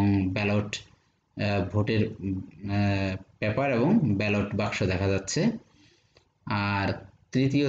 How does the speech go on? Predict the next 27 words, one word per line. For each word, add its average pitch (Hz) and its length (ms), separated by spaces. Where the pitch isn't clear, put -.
ছবিতে 127 320
দেখা 123 240
যাচ্ছে 123 360
একদিকে 107 500
work 120 340
আর 110 100
একদিকের 104 560
হাতে 104 280
কিছু 95 220
টাকা 104 220
পয়সা, 98 340
তার 101 260
মানে 107 280
শ্রমের 120 540
মর্যাদা, 98 460
অর্থাৎ 95 340
একজন 101 340
মানুষ 135 220
যে 104 120
পরিমাণে 110 380
শ্রম 117 280
দিবে 139 180
তার, 104 260
আহ, - 840
বদৌলতে 123 580
সেই 113 280
পরিমাণ 110 320